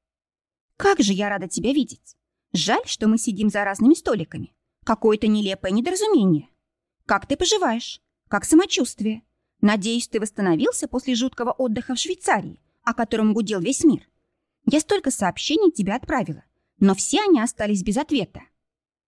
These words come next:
Кристина с трудом сдержала смешок. «Всё в порядке», коротко и уклончиво ответил Кристиан, глядя на неё с откровенным сомнением. Неужели он забыл её имя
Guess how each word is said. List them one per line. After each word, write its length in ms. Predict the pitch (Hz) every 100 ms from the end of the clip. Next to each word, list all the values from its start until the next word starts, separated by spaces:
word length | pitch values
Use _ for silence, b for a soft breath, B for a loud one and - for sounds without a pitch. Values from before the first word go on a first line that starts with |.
| _ _ -
Кристина 460 | 294 - 392 339
с 40 | -
трудом 460 | 185 170 233 381
сдержала 440 | 208 196 180 190 160
смешок. 600 | - 208 - - _ _ _ _ _ _ _
«Всё 340 | - - 302 302
в 60 |
порядке», 520 | - 294 - - 160 - _ _ _ -
коротко 440 | 208 202 202 -
и 100 | -
уклончиво 600 | 180 - 208 370 - 196
ответил 420 | - 208 220 196
Кристиан, 500 | - 185 - 302 208 - _ _ _
глядя 400 | 180 202 202 196
на 80 | 190
неё 320 | 170 156 285
с 120 | - -
откровенным 600 | - 196 190 190 170 160
сомнением. 640 | 175 202 220 175 139 - _ _ _ _ _ _
Неужели 480 | 254 311 330 392 349
он 160 | 220 202
забыл 340 | 208 175 214
её 260 | 196 180 160
имя 400 | 220 311 220